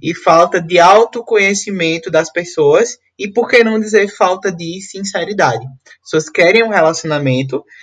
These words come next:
mas eu acho que você pode querer um relacionamento e passar uma semana, quinze dias, ou encontrar uma pessoa específica só pra transar, ou você pode querer conhecer alguém pra fazer uma amizade, e dessa amizade, entre aspas,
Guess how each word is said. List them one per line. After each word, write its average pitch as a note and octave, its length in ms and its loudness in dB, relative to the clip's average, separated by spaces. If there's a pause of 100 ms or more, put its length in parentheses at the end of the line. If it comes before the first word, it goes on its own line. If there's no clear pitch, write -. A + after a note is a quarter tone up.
(200)
mas A3 260 2
eu A#3 120 6
acho A3 180 2
que - 60 -10
você A#3+ 220 -2
pode F#3+ 220 0
querer F#3 200 -2
um F#3 40 -6
relacionamento G#3 1000 -2
e B3+ 260 -4 (400)
passar G#3 440 4
uma F3 140 -4
semana, D#3+ 520 -4
quinze C#3+ 260 -10
dias, E3 300 0
ou E3 60 -4
encontrar D#3+ 380 -4
uma D3 80 -2
pessoa D#3 240 -4
específica F#3 760 -4 (420)
só C4+ 200 2
pra A#3 160 4
transar, D#3+ 600 0
ou C3+ 100 0
você D3 300 -4
pode D#3+ 520 -4
querer F3 280 -2
conhecer F3 420 -6
alguém E3+ 500 -4 (300)
pra G#3 160 2
fazer F#3 240 -2
uma E3+ 100 2
amizade, E3 580 0
e F3+ 140 -6
dessa F#3+ 480 2 (260)
amizade, D#3+ 680 2
entre C#3+ 220 -2
aspas, D#3+ 440 0